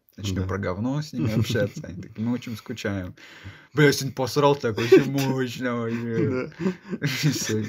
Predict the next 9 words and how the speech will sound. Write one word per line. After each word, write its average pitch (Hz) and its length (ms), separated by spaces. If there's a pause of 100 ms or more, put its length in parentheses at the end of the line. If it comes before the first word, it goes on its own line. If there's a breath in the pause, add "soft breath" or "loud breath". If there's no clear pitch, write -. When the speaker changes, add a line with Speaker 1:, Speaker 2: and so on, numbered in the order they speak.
Speaker 1:
И 110 460 (200)
ещё 107 240
мы 107 120
загрузим 98 380
в 98 40
нейросеть 95 560
кучу - 260
фоток 92 340
говна, - 460